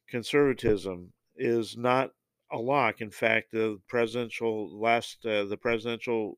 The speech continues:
election and the last, uh, two Senate races went the other way.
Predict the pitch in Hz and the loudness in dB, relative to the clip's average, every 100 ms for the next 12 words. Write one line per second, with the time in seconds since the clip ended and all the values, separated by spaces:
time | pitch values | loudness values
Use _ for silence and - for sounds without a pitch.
0 | 113 110 120 117 143 127 110 107 101 92 | -6 -2 -2 -2 -6 -4 -4 -4 -12 -16
1 | 98 110 104 110 110 - - - - - | -6 -2 2 2 2 -4 -20 -20 -20 -20
2 | - - _ - 110 107 104 - - 120 | -20 -20 _ -6 2 4 4 0 0 2
3 | 110 - 127 147 90 110 101 117 135 135 | 2 0 0 0 2 2 2 0 -2 -2
4 | - - - _ _ _ _ _ _ _ | -12 -20 -20 _ _ _ _ _ _ _
5 | _ _ _ _ _ _ _ _ _ _ | _ _ _ _ _ _ _ _ _ _
6 | _ _ 117 120 135 135 143 151 175 101 | _ _ -4 2 4 6 4 4 4 2
7 | 76 | -2